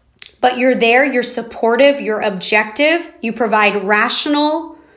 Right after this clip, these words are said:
solutions, and you make them feel seen.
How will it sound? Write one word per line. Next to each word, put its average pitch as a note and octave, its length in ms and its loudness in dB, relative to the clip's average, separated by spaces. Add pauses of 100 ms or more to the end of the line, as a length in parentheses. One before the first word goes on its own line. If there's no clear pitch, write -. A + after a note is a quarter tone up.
(400)
solutions, B3 1080 0 (1300)
and A#3+ 160 -2
you B3+ 80 0
make C4 280 -2
them D#4 140 -2
feel B3 420 0
seen. G3+ 800 -8